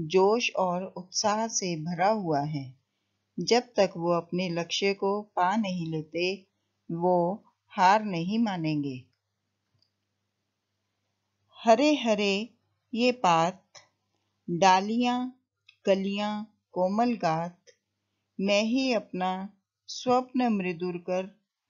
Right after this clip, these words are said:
फेरूंगा निद्रित कलियों पर, जगह एक प्रत्यूष मनोहर। तो इसका अर्थ है बच्चों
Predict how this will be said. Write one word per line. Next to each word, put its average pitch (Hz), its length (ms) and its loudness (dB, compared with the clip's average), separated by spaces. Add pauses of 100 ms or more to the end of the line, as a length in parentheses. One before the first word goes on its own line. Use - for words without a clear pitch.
(320)
फेरूंगा 220 840 2 (100)
निद्रित 202 640 -2 (560)
कलियों 185 480 -4
पर, 170 400 -6 (720)
जगह 208 500 0
एक 185 400 -4 (320)
प्रत्यूष 196 800 -2 (120)
मनोहर। 160 800 -2 (1080)
तो 254 80 -4
इसका 240 480 -6
अर्थ 165 340 -4
है 160 140 -8
बच्चों 185 400 -6